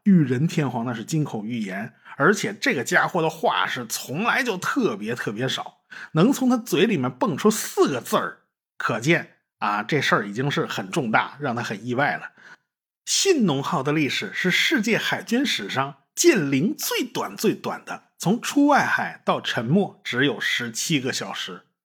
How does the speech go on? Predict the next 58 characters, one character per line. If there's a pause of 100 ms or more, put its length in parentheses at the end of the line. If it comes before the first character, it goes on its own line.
(120)
其
实
鱼
雷
攻
击
并
没
有
造
成
船
员
的
死
伤，
但
是
由
于
整
个
船
体
内
部
的
广
播
系
统
呢， (120)
都
还
没
有
建
立， (400)
所
以
根
本
就
没
有
办
法 (120)
一
个
命
令
通
知
到
全
体
成
员，